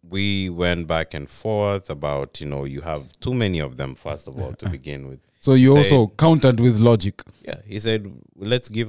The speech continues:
Speaker 1: away the ones that we have
Speaker 2: Hmm.
Speaker 1: so that I can take this." And we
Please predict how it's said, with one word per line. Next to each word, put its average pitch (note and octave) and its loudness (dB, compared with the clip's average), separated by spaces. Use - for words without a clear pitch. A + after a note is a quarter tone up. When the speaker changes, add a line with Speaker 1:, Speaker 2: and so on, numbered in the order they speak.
Speaker 1:
away G2+ -6
the F2+ -10
ones F2 -14
that - -18
we E2+ -12
have A#2 -14
Speaker 2:
Hmm. G#2 -6
Speaker 1:
so F2 -10
that D#2+ -6
I D#2+ -8
can D2+ -8
take - -12
this." - -20
And F#2 -4
we F2 -6